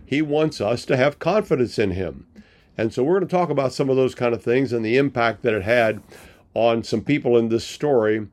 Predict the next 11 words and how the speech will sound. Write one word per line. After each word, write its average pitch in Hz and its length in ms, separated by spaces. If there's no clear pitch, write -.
of 107 160
the 110 80
man 139 460
that 110 220
was 104 220
born 147 440
blind, 110 600
but 101 180
that 113 180
Jesus 117 500
healed. 85 540